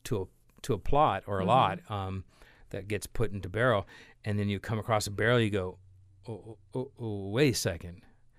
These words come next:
Speaker 1: And it's like, I don't, you know, this is gonna do great with this and that blend,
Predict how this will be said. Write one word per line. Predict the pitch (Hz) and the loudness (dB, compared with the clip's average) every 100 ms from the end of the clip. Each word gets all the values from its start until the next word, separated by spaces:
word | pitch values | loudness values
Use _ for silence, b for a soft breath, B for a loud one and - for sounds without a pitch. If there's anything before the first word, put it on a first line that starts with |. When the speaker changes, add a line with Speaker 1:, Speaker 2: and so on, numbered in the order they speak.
| b b b b | b b b b
Speaker 1:
And | 104 | -6
it's | 101 | -2
like, | 113 - - | -4 -4 -2
I | 104 123 | 0 2
don't, | 120 104 - _ | 0 -4 -10 _
you | 117 | -4
know, | 104 95 98 - - | -4 -4 -10 -4 2
this | 139 | 4
is | 143 | 4
gonna | 139 123 | 2 4
do | 113 | 2
great | 98 110 117 104 | 0 2 2 2
with | 98 - | -6 0
this | 120 110 | 0 0
and | 104 | 0
that | 101 107 98 | 0 0 0
blend, | 104 101 101 | -2 0 0